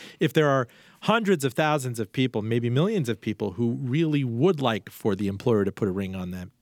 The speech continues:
and give them benefits and a four oh one K and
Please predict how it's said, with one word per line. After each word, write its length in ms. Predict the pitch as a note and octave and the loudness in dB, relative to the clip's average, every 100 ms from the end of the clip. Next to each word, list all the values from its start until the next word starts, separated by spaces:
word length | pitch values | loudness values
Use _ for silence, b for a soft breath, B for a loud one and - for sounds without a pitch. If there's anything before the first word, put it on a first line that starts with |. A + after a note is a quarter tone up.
| - | -12
and 180 | G2+ F#2 | -10 -2
give 140 | A2+ | -2
them 180 | G2+ F2+ | -2 -2
benefits 580 | F2 B2 A#2+ - A2 - | 0 0 -2 -4 -4 -4
and 80 | F#2 | -6
a 60 | |
four 240 | F2+ A#2+ A#2+ | -2 2 2
oh 60 | |
one 200 | G#2+ G2+ | 2 -4
K 380 | G2 A#2 A2+ A2 | -2 0 2 0
and 240 | A2+ F#2 | -4 -8